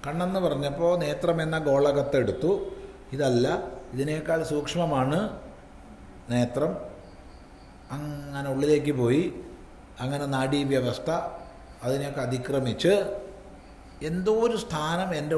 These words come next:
ഉള്ളിലുണ്ട്. ആ ഉള്ളിൽ തന്നെയാണ്. അതിപ്പോൾ ഓപ്റ്റിക് സെന്റർ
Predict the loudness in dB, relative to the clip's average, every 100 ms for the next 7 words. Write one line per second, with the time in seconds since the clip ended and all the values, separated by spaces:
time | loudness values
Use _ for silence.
0 | 2 2 2 2 4 2 2 -8 -14 -16
1 | -4 2 6 6 6 4 2 2 0 -2
2 | -10 -16 -18 -20 -20 -20 -20 -20 -20 -20
3 | -20 -20 -20 -20 -20 -20 -20 -20 -14 -8
4 | -2 -2 -2 -4 2 4 6